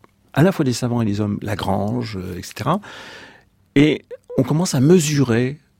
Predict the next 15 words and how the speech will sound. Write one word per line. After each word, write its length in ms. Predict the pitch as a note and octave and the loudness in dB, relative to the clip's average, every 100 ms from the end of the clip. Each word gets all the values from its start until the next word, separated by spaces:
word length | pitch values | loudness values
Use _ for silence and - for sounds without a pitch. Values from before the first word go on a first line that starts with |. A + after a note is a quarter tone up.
| _ - | _ -4
ou 120 | - | -2
à 60 | G2 - _ _ _ | -2 -4 _ _ _
penser 440 | - G3 G3 - E3+ | 2 2 2 2 2
pouvoir 400 | - C#3 D3+ D3+ | 2 -2 0 0
mesurer 480 | C#3 B2+ B2+ C3+ D3 | 2 0 0 0 2
la 140 | A#2+ | 2
génialité, 640 | G#2+ B2 A#2+ G#2+ G#2 F#2 | 4 4 4 0 -2 -8
ou 100 | - F2+ | -8 -10
en 40 | |
tout 140 | F2+ | -10
cas 120 | - B2 | -6 -6
le 80 | |
fait 140 | G2 G#2 | -2 -2
d'être 300 | G#2 - G#2 | -2 -2 -4
remarquable. 480 | G#2+ G2+ - G2 | -2 -4 -6 -12